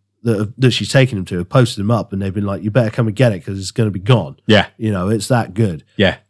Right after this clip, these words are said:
Speaker 1: And, uh, she makes some amazing things like rainbow cakes and all of this. Oh my God.
Speaker 2: Yeah.
Speaker 1: Yeah, it, it looks
Speaker 2: They
Speaker 1: amazing. Every day I see something up on there and I'm like, "Oh God, I'm hungry now."
Speaker 2: Yeah. And the
Speaker 1: Come
Speaker 2: thi-,
Speaker 1: on.
Speaker 2: thing is, is like you say, they're not just,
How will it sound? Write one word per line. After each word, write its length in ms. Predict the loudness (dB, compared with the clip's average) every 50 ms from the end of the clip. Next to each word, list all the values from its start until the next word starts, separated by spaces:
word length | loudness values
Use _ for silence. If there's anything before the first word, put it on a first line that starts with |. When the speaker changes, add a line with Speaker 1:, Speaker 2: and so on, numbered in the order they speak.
| _ -2
Speaker 1:
And, 360 | 0 2 4 4 4 4 4
uh, 320 | 4 4 2 2 0 -2 -4 _ _ _
she 180 | _ 0 4 4
makes 240 | 4 4 4 2
some 100 | 0 0
amazing 400 | 2 2 2 2 2 0 -2 -6
things 300 | -6 -6 -6 -6 -6 -6
like 180 | -6 -6 -6 -8 _ -8
rainbow 440 | -2 0 0 0 2 2 0 0 -2
cakes 680 | -4 -6 -6 -2 0 2 2 2 0 -2 -4 -8 -8
and 180 | -6 -4 0 2
all 240 | 2 2 2 2
of 60 | 2 2
this. 220 | 2 0 0 0
Oh 140 | 0 0 2
my 140 | 0 -2 -6 -10 _
God. 140 | 2 4 4
Speaker 2:
Yeah. 180 | 6 4 2 0 -6 -14 _ _ _ _
Speaker 1:
Yeah, 260 | 2 2 2 2 2 2
it, 340 | 2 2 0 -2 -6 -6 2
it 120 | 4 6
looks 160 | 6 6 4 4
Speaker 2:
They 60 | 4
Speaker 1:
amazing. 360 | 4 6 6 4 2 0 0
Every 260 | 2 2 2 2 2
day 220 | 2 4 4 4 2
I 80 | 0
see 220 | -2 -2 -2 -2 -2
something 320 | -2 -6 -6 -6 -6 -6
up 180 | -6 -8 -10 -12
on 140 | -10 -10
there 180 | -6 -4 -2 -2
and 100 | 0 -2
I'm 120 | -2 -4
like, 140 | -6 -8 -10 -10
"Oh 180 | -12 -14 -16 -14 _
God, 140 | -14 -14 -14 -16
I'm 60 | -12
hungry 300 | -8 -6 -6 -6 -6 -6
now." 220 | -6 -6 -8 -8 -10 -12 _ _ _
Speaker 2:
Yeah. 220 | -2 -2 -2 -2 -4 _ 2
And 100 | 4 4
the 40 | 4
Speaker 1:
Come 60 | 4
Speaker 2:
thi-, 60 | 2 -2
Speaker 1:
on. 80 | -4 -10 -16 -20 -20 _ _
Speaker 2:
thing 140 | _ 2 2
is, 140 | 4 4 2
is 200 | 2 0 0 -2 -2
like 220 | 0 0 0 0
you 60 | 0
say, 200 | 0 0 0 2
they're 100 | 4 4
not 240 | 4 4 2 0 -4
just, 540 | 0 2 2 2 2 -2 -8 -12 -20 -20